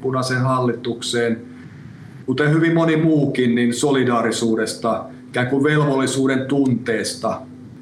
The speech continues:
Ja velvollisuuden tunteesta hän sitten myöskin, ö, Viipurissa, joka oli punaisten viimeinen suurempi, ö, tukikohta. Siellä hän hoiti ikään kuin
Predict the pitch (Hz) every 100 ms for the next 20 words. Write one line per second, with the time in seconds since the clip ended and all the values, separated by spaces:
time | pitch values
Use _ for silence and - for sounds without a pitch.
0 | - - 110 113 120 127 123 - - -
1 | 143 151 147 143 147 151 - 151 147 143
2 | 139 135 139 131 127 - 139 139 143 135
3 | 123 127 - - - - 131 127 127 123
4 | 127 147 139 131 123 117 - 117 110 123
5 | 117 120 123 - 117 - - - 127 123
6 | 123 120 113 - - - - - - -
7 | - 139 139 143 127 135 127 - - -
8 | - - - 117 117 113 - - 131 151
9 | 143 131 127 - - 113 - - - -
10 | - - 135 131 127 127 127 123 - -
11 | - - 143 139 135 131 131 131 135 123
12 | 123 131 120 113 110